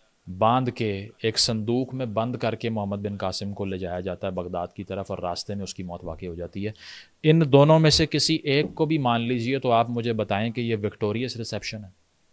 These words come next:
कि जिस रियासत के लिए उसने ये सारा कुछ किया, according to these books that you keep citing, उन्होंने तो कत्ल करवा दिया उसको फ़ौरन अगले साल ही,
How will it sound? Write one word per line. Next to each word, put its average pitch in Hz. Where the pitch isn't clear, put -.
कि 139
जिस 135
रियासत 120
के 147
लिए 156
उसने 123
ये 117
सारा 104
कुछ 107
किया, 98
according 113
to 127
these 117
books 113
that 104
you 107
keep 113
citing, 95
उन्होंने 156
तो 160
कत्ल 170
करवा 151
दिया 127
उसको 120
फ़ौरन 123
अगले 120
साल 107
ही, 101